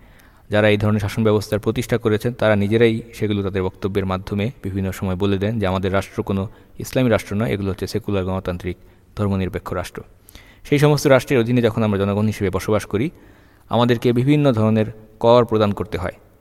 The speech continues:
এবং এত ধরনের কর আমরা প্রদান করি যার কোনো শুরু কিংবা শেষ নেই। রাষ্ট্র সেই সম্পত্তিগুলো আমাদের কাছ থেকে গ্রহণ করে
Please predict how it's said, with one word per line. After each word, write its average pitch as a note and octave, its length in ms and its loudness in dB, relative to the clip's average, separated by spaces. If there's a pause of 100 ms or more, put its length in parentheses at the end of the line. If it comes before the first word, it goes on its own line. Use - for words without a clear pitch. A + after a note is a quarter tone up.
(480)
এবং A2 240 4 (320)
এত A2 180 0
ধরনের C#3 380 4
কর B2 220 6
আমরা A#2 200 6
প্রদান A2 280 0
করি G#2+ 220 -4 (200)
যার G#2+ 180 0
কোনো G#2 180 -2
শুরু A2+ 260 -2
কিংবা G2 280 -4
শেষ G2+ 320 -4
নেই। E2 140 -10 (220)
রাষ্ট্র A2+ 280 0
সেই A#2+ 120 0
সম্পত্তিগুলো A2 520 -2
আমাদের F#2 220 -2
কাছ F#2 180 -6
থেকে G2 200 -6
গ্রহণ G#2 300 2
করে B2 180 2